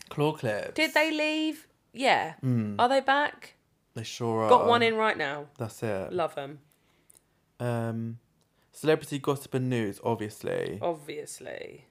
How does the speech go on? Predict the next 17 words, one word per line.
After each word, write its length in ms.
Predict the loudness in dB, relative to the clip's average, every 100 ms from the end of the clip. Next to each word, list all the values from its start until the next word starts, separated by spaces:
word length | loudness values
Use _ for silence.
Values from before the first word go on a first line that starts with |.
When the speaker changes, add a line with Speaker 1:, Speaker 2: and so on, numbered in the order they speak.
| _
Speaker 1:
Because, 760 | -10 -4 -4 -4 -10 -20 -20 _ _ _ _ _ _ _ _ _ -10
again, 380 | -6 -6 -6
glued 220 | -8 -8 -6
to 80 | -10
our 60 | -8
phones, 560 | -8 -8 -8 -14 -10
we 60 | -8
know 180 | -6 -6
everything. 600 | -10 -14 -14 -14 -16 -20 _ -6
Speaker 2:
Yeah, 260 | -2 0 -2
and 160 | -2
there's 120 | 0 0
a 40 |
lot 220 | 0 0
going 300 | 0 0 2
on 100 | 0
always. 680 | 0 0 -2 -4 -6 -12 -16